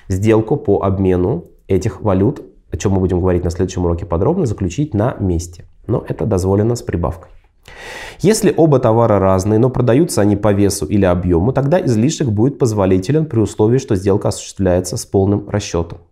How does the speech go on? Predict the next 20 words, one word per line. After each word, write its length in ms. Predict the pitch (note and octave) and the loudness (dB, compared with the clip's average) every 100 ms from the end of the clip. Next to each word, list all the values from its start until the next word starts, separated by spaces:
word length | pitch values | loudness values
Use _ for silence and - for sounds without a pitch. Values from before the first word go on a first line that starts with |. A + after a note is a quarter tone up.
| _ _ _ _ - | _ _ _ _ 0
Пример. 360 | G#2 G2 - - - _ - - - | 2 2 -2 -10 -20 _ -20 -18 -8
Исмаиль 440 | - - A#2+ D3 F#3 | -4 0 4 4 2
продал 380 | C#3 D#3 D#3 - | 2 4 4 4
один 300 | A2+ B2 F3 | 2 2 2
килограмм 460 | C#3 G#2 A#2 C3+ | 4 2 4 2
ячменя, 680 | A2 G2 - F#2+ F2 F2 E2+ G#2 | 2 0 0 2 2 0 -2 -2
обменял 460 | G#2 G2+ G2 F2+ | 0 2 2 2
на 140 | G2 F#2 | 0 0
два 280 | G2 E3 | 2 0
килограмма 540 | - A2 F#2+ G2 A2 C#3+ | 0 0 2 2 0 -2
пшеницы. 600 | - B2 A#2 A2 - - _ _ - - | -2 2 2 2 -6 -14 _ _ -20 -8
Ячмень 360 | G#2+ - D3+ G3 | -6 2 4 4
и 40 | |
пшеницы 480 | - - A#2+ E3 - A3+ - | 4 2 2 2 0 -2 -2
относятся 480 | G#2+ A#2+ C#3 D#3 C3+ | -2 2 2 2 -2
к 80 | A2+ | 0
двум 360 | A2 C3 E3 D#3+ | 2 2 2 0
разным 540 | G#2+ A2 A2+ A#2+ - | 2 2 2 0 0
видам 460 | G2 G#2 G#2+ A2 A#2 - | -2 0 0 0 -4 -4
товара, 540 | G2+ F#2+ F2 - | 0 0 0 -4